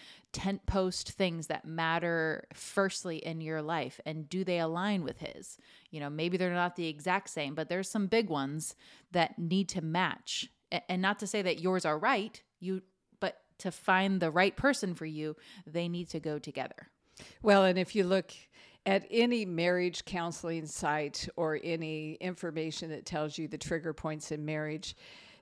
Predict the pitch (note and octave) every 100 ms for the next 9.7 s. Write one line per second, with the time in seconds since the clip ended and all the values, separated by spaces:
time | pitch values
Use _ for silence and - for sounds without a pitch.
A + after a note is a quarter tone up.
0 | - F#3+ G3 A3 D#4 - D4 B3 G#3 -
1 | F#3 E3 A3 F#3+ E3 E3 - G3+ G3 E3+
2 | - G3+ A3+ A3+ G3 - B3+ - F#3 F3
3 | E3+ - E3+ - F3 F3+ A3 G#3+ - -
4 | - - F3 - - - - G3 F#3+ E3+
5 | E3+ E3+ F#3 F#3+ G#3+ F#3+ - G3+ F#3 F3
6 | F3 D#3+ D3+ - A3+ A3+ D#3+ - D#3+ E3+
7 | D3+ D3 - G3 F#3+ C#3+ D3 - D#3 -
8 | G3+ G3+ A3+ B3+ F4 - C4+ G#3+ F#3+ F3+
9 | F#3+ F3+ F3 G3+ G#3 F3 F3+